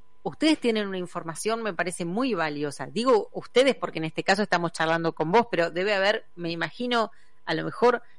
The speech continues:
muchos, este, centros de estudios económicos que quizás hacen lo que hacen ustedes o, o se dedican a otra cosa.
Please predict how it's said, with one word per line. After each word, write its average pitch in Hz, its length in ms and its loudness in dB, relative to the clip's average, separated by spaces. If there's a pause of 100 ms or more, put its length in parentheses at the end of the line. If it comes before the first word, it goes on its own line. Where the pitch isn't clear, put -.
(280)
muchos, 175 680 2
este, 160 420 -2
centros 185 480 0
de 165 80 -6
estudios 180 400 -4
económicos 185 640 -2
que 160 340 -4
quizás 175 420 -6
hacen 180 220 -8
lo 165 120 -6
que 170 80 -4
hacen 170 200 -8
ustedes 220 640 2
o, 180 180 -6
o 170 140 -6
se 175 140 -8
dedican 180 420 -4
a 185 80 -4
otra 170 240 -4
cosa. 151 340 -8